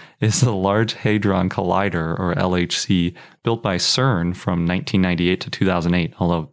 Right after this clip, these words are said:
it's been upgraded from time to time. It now maintains thirteen T E V, or tera electron volts, between its two beams. To explain what one T E V is,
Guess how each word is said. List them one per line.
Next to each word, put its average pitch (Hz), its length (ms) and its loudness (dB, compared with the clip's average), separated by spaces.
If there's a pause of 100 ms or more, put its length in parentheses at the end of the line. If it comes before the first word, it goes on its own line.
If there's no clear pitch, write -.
it's - 200 -4
been 87 340 0 (340)
upgraded 90 720 0
from - 460 -4
time 90 240 -2
to 85 80 -2
time. 87 420 -2 (520)
It 104 60 0
now 110 200 2
maintains 101 540 0
thirteen 120 560 0
T - 180 -2
E 104 220 2
V, 92 240 2
or 85 120 0
tera 101 380 -2
electron 87 560 -4
volts, 87 360 -4 (340)
between 120 420 0
its - 180 -4
two 104 220 0
beams. 82 540 -2 (480)
To 113 80 -2
explain 131 400 0
what 107 140 0
one 104 320 2
T - 180 0
E 101 220 2
V 95 260 2
is, 85 260 -4